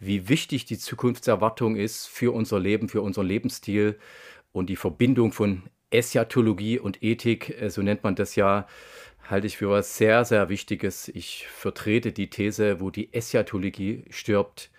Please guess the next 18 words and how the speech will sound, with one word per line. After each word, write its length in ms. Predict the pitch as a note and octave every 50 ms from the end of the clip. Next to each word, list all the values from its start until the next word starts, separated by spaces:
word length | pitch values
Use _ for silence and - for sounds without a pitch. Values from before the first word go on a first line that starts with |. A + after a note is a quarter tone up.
| _ _ _
dort 160 | - - -
stirbt 420 | - - - G#2+ G2 - - - G2+
auch 100 | F2 -
die 180 | - G#2 -
Ethik. 420 | F#2+ F#2+ - - G2+ F2 - - -
Also 180 | F2 F#2 F#2+
wir 220 | F#2+ G#2 G2+ F2+ F#2+
wissen 340 | B2 A#2 - - A2 F#2+
nicht, 320 | G2 G#2 A2 - - - - - - - - - - _
warum 480 | G#2 G2+ G2 E2+ F#2 G#2 B2 C#3+ C#3+
sollen 460 | A#2 - - - G#2+ G#2 A#2 B2+ B2
wir 220 | G2+ G#2+ A2+ G#2+ G#2+
Jesus 400 | G#2 G2 A2+ A2+ - A2 - -
Christus 380 | - A#2 A2 - - A2 -
nachfolgen 680 | - G2+ G2+ A2 A2 - - A#2 G#2+ G#2 G2+ G2+ G#2 B2 -
mit 200 | A2 G#2+ G#2+ -
unserem 300 | A2 G#2+ G#2 - G#2 F#2+
Lebensstil, 680 | F#2 G2 G#2 - G#2+ - - - G2+ G2 G#2 G#2 G#2